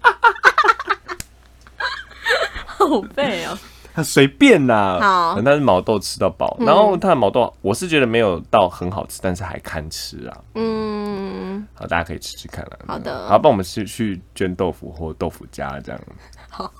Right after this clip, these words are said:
Speaker 2: 吃吃看。对。
Speaker 1: 嗯。
Speaker 2: 好啦，那今天吃到饱到这边，你听完我那么多吃到饱的经验，你有没有什么特别吃到饱的经验或经历啊？
Speaker 1: 嗯，我只有想到一件事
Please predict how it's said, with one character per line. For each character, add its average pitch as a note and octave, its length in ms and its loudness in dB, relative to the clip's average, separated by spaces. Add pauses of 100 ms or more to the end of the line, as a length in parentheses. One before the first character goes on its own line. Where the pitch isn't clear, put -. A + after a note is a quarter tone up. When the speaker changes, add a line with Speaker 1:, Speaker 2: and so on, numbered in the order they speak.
(380)
Speaker 2:
吃 - 140 -14
吃 - 120 -10
看。 - 340 -14
对。 - 400 -8 (680)
Speaker 1:
嗯。 A3 280 -4
Speaker 2:
好 F#3 80 -2
啦， - 140 0
那 D#3 80 2
今 F#3+ 160 2
天 G3+ 140 0
吃 D#3 240 -4
到 D3+ 180 6
饱 D2+ 340 0 (220)
到 A2 140 4
这 G2+ 100 -6
边， F#2+ 240 0
你 F2 80 -2
听 A#2 300 -4
完 F#2 120 -2
我 D#2 80 -6
那 G2 80 -4
么 F#2+ 120 -2
多 F2 340 -4
吃 - 160 -12
到 G2 100 0
饱 - 140 -2
的 D2 100 -14
经 E2 160 -8
验， D#2+ 140 -6
你 A2+ 60 0
有 C3+ 40 2
没 C3+ 60 0
有 C#3 60 0
什 A#2+ 100 -10
么 E2 60 -12
特 G#2+ 200 -4
别 D2+ 200 -8
吃 - 200 -12
到 D#2+ 140 -10
饱 - 160 -12
的 - 100 -16
经 C#2+ 300 -16
验 C#2 160 -16 (220)
或 E2 180 -12
经 D2+ 340 -12
历 C#2 220 -10
啊？ G1+ 300 -16
Speaker 1:
嗯， A#3+ 1000 -6
我 G#3+ 80 -6
只 C4 120 -2
有 C#4+ 40 2
想 A#3 240 -6
到 F#3+ 200 -2
一 - 20 -10
件 E3 260 -10
事 - 240 -14